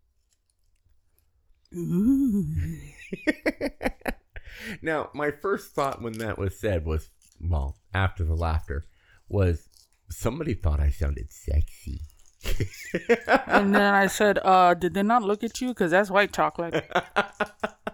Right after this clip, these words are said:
Speaker 2: Uh, I've actually had a couple of supervisors now tell me that I need to have that framed because that's just funny shit.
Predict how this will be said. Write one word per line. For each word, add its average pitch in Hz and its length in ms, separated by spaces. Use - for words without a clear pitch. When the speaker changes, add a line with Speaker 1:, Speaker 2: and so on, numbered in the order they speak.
Speaker 2:
Uh, 135 220
I've 131 220
actually 147 340
had 131 120
a 113 60
couple 156 300
of 113 80
supervisors 104 640
now 101 180
tell 104 240
me 104 120
that 92 160
I 92 100
need 87 180
to 82 40
have 82 260
that - 200
framed 82 500
because 92 320
that's 87 220
just 80 180
funny 76 240
shit. 78 360